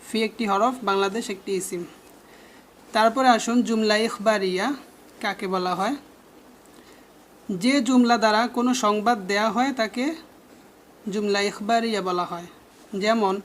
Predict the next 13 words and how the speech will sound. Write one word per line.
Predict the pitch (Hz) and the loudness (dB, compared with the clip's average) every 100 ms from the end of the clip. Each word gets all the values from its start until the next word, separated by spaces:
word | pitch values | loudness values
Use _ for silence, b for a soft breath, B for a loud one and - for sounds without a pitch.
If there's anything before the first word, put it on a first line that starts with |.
| - b b b - 214 | -12 b b b -12 0
নাহনু | 226 247 247 240 | 2 2 2 2
মুসলিমুন, | 226 254 247 208 180 175 170 - - - - - | 0 -2 0 0 0 -2 -6 -14 -20 -20 -18 -4
we | 226 | -2
are | 247 | 0
মুসলিম, | 226 220 208 190 170 - - B B B B B | 0 -2 -2 -2 -2 -10 -20 B B B B B
আমরা | 214 226 | 2 2
মুসলমান। | 226 214 196 190 180 | 2 0 0 0 0
এখানে | 214 240 247 | -2 0 0
একটি | 262 - 269 311 | -2 -4 -6 -6
সংবাদ | - 202 196 196 214 | -6 -6 -4 -4 -4
দেওয়া | 202 214 | -4 -4
হয়েছে, | 180 180 - 165 - - - - - - - B B B B | -4 -8 -10 -16 -20 -20 -20 -20 -20 -20 -20 B B B B
একটি | 190 - | -8 -6